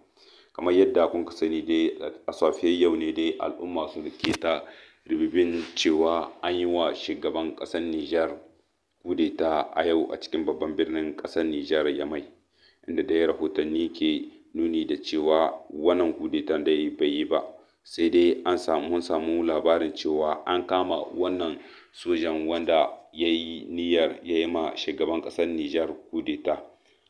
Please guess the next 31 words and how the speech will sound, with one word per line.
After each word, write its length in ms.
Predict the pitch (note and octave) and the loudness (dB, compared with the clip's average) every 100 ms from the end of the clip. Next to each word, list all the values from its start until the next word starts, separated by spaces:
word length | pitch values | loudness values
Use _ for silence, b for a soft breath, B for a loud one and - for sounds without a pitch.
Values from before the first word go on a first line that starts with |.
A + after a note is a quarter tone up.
| b - | b -6
A 60 | |
halin 260 | E2 F2 F2+ | 0 2 2
da 120 | E2 | 2
ake 440 | D#2+ D2+ - D#2 - | 2 0 -4 -4 -2
yana 260 | F2 E2+ D#2 | 0 0 0
ga 100 | D#2+ | -2
hannun 320 | E2 E2 E2 E2 | -6 -4 -6 -6
hukumomi 580 | - E2+ E2 E2+ E2+ | -10 -4 -4 -2 -4
masu 280 | E2 D2+ - C#2+ | -4 -6 -8 -4
kula 300 | D#2+ D#2+ D#2+ | 0 2 2
da 200 | D#2+ D2 - _ b b b | -2 -4 -8 _ b b b
shugaban 520 | - D2+ D#2 D#2 E2 | -10 -6 -4 -2 -4
ƙasa 460 | - - E2+ E2 - - _ _ - | -8 -2 2 2 0 -10 _ _ -8
a 100 | D#2 | -4
jamhuriyar 580 | D#2+ D2+ D#2 D2+ D#2+ | -2 -2 0 2 0
Nijar. 400 | D2+ C#2+ C#2+ C#2+ - - _ _ _ - - - | -2 -6 -4 -6 -6 -18 _ _ _ -20 -20 0
A 100 | A#2 | 2
fadar 560 | - F3 F3+ D#3+ C3 A2+ | 6 6 10 10 10 8
shugaban 480 | - A2 A2+ C3+ C#3 | 4 4 6 6 4
ƙasar 320 | C#3 D3+ D3 | 4 4 8
Nijar 540 | D3 A2 A2 C3 A#2+ | 8 8 8 10 10
rahotanni 640 | G#2 G2+ G2+ G#2 G#2+ C3 C3+ | 8 6 6 6 8 8 8
na 160 | B2+ G2 | 8 6
cewa 480 | - G2+ F#2+ G#2+ - | 6 8 10 8 6
iyalan 460 | G2+ F#2 G2 A2+ A2 | 4 6 6 6 4
shugaban 460 | A2 F2+ F#2 G2+ G2 | 2 2 4 4 2
ƙasa 560 | F#2+ A2 G#2 G2+ - | 2 4 6 6 2
suna 300 | - A2 F#2 | -2 2 4
cikin 280 | F2 - F#2+ | 2 0 0
ƙoshin 320 | - E2+ E2 | 0 0 2
lafiya. 460 | E2+ E2 - E2 D2+ | 2 2 2 0 -2